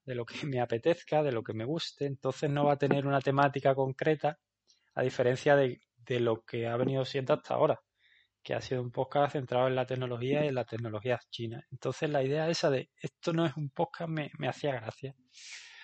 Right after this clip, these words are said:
Bueno, esto ya os lo comentaré en un episodio especial que grabe cuando decida hacer el cambio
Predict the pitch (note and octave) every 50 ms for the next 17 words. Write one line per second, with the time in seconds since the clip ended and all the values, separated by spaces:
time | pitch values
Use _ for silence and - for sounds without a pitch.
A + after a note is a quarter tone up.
0 | - - - F3 F3 D#3 B2 - - _ - E3+ E3+ - - A3 G#3 G3 F#3+ F#3
1 | F#3 F3+ F3+ F3 E3+ E3 D#3+ D#3 - D#3 D3 D#3 D#3+ D#3+ D#3+ D#3 D#3 D3+ C3+ C#3
2 | C3+ - - D3 C#3 C#3 C3 - _ - B2+ - - C3+ C3 B2 - _ - A2+
3 | A#2+ B2 C3+ C#3+ E3 F3+ - _ _ - B2+ B2 B2 A#2+ B2 A#2+ A#2+ A#2 - -
4 | - C3 C3 C3+ C3 B2+ B2+ B2 B2 B2 A#2+ A2+ - C3+ A#2+ A2+ A2+ A2 - B2+
5 | B2+ C3 C#3 D3+ E3+ G3+